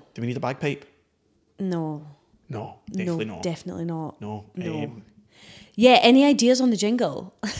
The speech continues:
Speaker 2: <laughs> Let us know, but
Speaker 1: Do we know any famous musicians who ride bikes?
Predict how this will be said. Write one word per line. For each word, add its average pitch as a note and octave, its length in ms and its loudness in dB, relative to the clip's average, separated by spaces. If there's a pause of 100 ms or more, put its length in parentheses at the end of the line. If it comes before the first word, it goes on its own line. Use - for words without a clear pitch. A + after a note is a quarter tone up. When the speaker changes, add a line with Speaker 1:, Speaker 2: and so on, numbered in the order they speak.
(120)
Speaker 2:
<laughs> - 380 -4
Let C4 220 6
us B3 200 -2
know, A#3+ 180 4
but - 280 -2 (320)
Speaker 1:
Do - 80 0
we D#3+ 80 6
know F3 120 6
any F3+ 120 2
famous E3 440 -2 (380)
musicians C#3 680 -4 (220)
who - 140 -6
ride B2 200 -2
bikes? - 400 -8